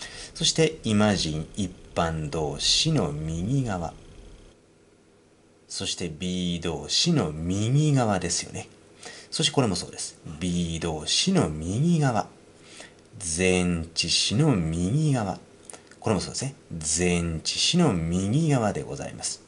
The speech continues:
情報構造バッチリです。で、皆さん、Bの後は、E、Cとつながりそうですよね。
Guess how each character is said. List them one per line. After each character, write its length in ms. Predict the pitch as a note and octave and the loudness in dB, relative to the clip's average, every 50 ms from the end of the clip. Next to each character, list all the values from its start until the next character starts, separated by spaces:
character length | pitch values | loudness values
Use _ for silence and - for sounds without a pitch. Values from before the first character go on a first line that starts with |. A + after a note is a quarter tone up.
| - - | -12 -6
情 220 | D#3 - F#2 D#2+ | -4 -2 -2 -2
報 160 | - - - | -2 -4 -8
構 140 | - - F#2 | -6 -4 0
造 120 | C3 F3+ F3+ | 2 2 4
バ 160 | - - - | 4 2 0
ッ 40 | - | 0
チ 140 | - - D#2+ | 0 -2 -2
リ 60 | - | -2
で 260 | - B1 - - - | -6 -10 -12 -10 -8
す。 340 | - - - - - - - - - - - - - - - - - - - - - - - - - - - - - - _ _ _ _ _ _ _ _ _ _ _ _ _ _ _ _ - - - - - - - _ _ _ _ _ _ _ _ _ _ _ _ _ _ - _ _ _ | -6 -4 -4 -4 -6 -8 -12 -18 -20 -20 -20 -20 -20 -20 -20 -20 -20 -20 -20 -20 -20 -20 -20 -20 -20 -20 -20 -20 -20 -20 _ _ _ _ _ _ _ _ _ _ _ _ _ _ _ _ -20 -20 -20 -20 -20 -20 -20 _ _ _ _ _ _ _ _ _ _ _ _ _ _ -20 _ _ _
で、 80 | - B2+ | -4 -4
皆 100 | G#2+ G#2 | -4 -2
さ 120 | - F2 | -4 -6
ん、 200 | D#2+ D#2+ D#2+ E2+ | -6 -8 -10 -8
B 280 | F2+ G#2 A2 A2+ G#2+ G#2 | -6 -4 -4 -2 0 0
の 280 | F#2+ E2+ C#2 G#1 - - | 0 0 -2 -2 -4 -6
後 260 | - - - A2 A#2+ | -8 -6 -4 -2 0
は、 340 | C#3 D3+ E3 F3 F#3 G3 G#3+ - - - - - - - | 0 2 2 2 0 0 -2 -6 -14 -20 -20 -20 -18 -6
E、 320 | - A2 G#2 G2+ F2+ D#2 - - - - - - - - - - - | -2 0 2 2 2 0 -4 -8 -16 -20 -20 -20 -20 -20 -20 -20 -18
C 840 | - - - - - - - - - - C#3 C3+ A2+ F#2+ F2 - - - - - - | -10 -4 0 2 4 6 6 6 6 6 6 6 4 2 0 -4 -8 -14 -20 0 4
と 300 | C#3+ C#3 D3 C#3+ - - - | 6 6 6 4 0 -8 -6
つ 320 | - - - - - - G#2+ | -2 0 2 2 2 2 2
な 200 | G#2+ A#2 C3 C3 | 2 2 4 4
が 100 | C3 B2 | 4 2
り 100 | B2 A2 | 2 2
そ 160 | - A#2 G2 | 2 2 2
う 40 | - | 2
で 80 | - | 0
す 120 | - - - | -4 -6 -6
よ 100 | G#2 - | -8 -10
ね。 320 | - - F2+ B2+ D#3+ | -10 -8 -6 -6 -6